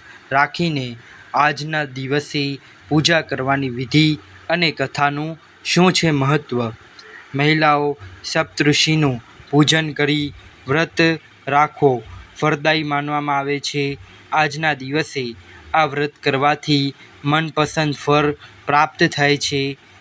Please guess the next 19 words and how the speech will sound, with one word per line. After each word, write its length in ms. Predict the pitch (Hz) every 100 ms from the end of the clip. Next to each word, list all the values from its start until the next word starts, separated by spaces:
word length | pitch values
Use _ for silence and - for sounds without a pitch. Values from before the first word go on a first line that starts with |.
| - 131
ઋષિ 320 | 147 - 165
પંચમી 640 | 160 143 135 147 143 143 - - -
એટલે 280 | 156 170 170
કે 300 | - 135 120 - - -
સામા 340 | 151 151 156
પાંચમનો 600 | 143 139 135 147 139 131
વ્રત 300 | 120 135 139 - - - - -
ભાદરવા 520 | 127 147 156 151 143
મહિનાના 720 | 131 131 139 156 151 127 117 - - - -
સુદ 200 | 160 151
પક્ષની 720 | - 139 - - 147 143 139 - - -
પાંચમના 600 | 143 147 - 170 160 139
રોજ 420 | 135 143 143 - - - -
રાખવામાં 640 | 135 139 - 160 156 156 139
આવે 240 | 139 143
છે. 420 | - 147 139 139 - _ _ -
આ 120 | 160
વ્રત 300 | 147 151 143 _ _ - _
સપ્તઋષિઓને 1300 | - 160 156 165 151 143 - 156 151 147 143 147 147